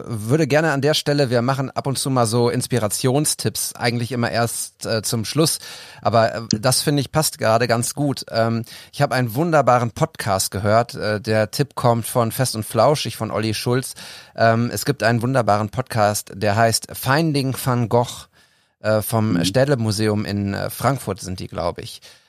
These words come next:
Speaker 1: Äh, gibt es auch bei Spotify und bei euren Lieblings-, äh, Podcast-Anbietern. Äh, Finding Van Gogh, eine, ich glaub, sechsteilige, ähm, äh,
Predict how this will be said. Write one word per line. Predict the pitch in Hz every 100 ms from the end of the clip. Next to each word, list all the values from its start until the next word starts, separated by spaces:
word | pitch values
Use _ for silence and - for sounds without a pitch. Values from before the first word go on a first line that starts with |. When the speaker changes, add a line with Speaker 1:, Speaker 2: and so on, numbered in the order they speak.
| _
Speaker 1:
Äh, | 107 107 107
gibt | 123 -
es | 123
auch | 110 156 139 -
bei | 120 120
Spotify | - 147 143 120 131 123 127 113
und | 107
bei | 110 98
euren | 110 113 110 - 107
Lieblings-, | 127 123 110 - -
äh, | 113 110 107 - -
Podcast-Anbietern. | 123 - 110 107 - - - 113 107 113 113 107 104 - - _ -
Äh, | 113
Finding | 107 143 143 160 147 143 139
Van | - 123
Gogh, | 113 110 -
eine, | 110 110 110 107 104 104 82
ich | 98
glaub, | - 117
sechsteilige, | 120 - - 143 135 135 123 123 123 - -
ähm, | 113 110 110 107 - - _ _ _ _
äh, | 85 117 107